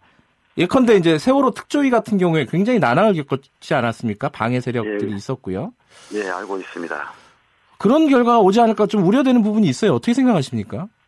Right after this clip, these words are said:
Speaker 2: 네, 그래서 저희들 또 걱정을 많이 하고 있습니다.
Speaker 1: 예.
Speaker 2: 특히 이제 뭐 이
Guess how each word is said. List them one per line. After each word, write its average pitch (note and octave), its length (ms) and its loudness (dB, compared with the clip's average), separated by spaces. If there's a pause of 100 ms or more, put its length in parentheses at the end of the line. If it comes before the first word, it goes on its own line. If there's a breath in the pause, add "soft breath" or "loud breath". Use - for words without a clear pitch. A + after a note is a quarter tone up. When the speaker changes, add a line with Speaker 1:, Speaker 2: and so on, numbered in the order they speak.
(280 loud breath)
Speaker 2:
네, C3+ 120 -6
그래서 C#3+ 240 -10 (100)
저희들 C#3 320 -8
또 A#2+ 360 -6
걱정을 C#3+ 400 -6
많이 A2 200 -8
하고 A#2 220 -10
있습니다. A2+ 380 -10 (260)
Speaker 1:
예. C3+ 120 -8
Speaker 2:
특히 A#2 300 -10
이제 A#2 400 -8 (200)
뭐 G#2+ 120 -10 (140)
이 G2 180 -12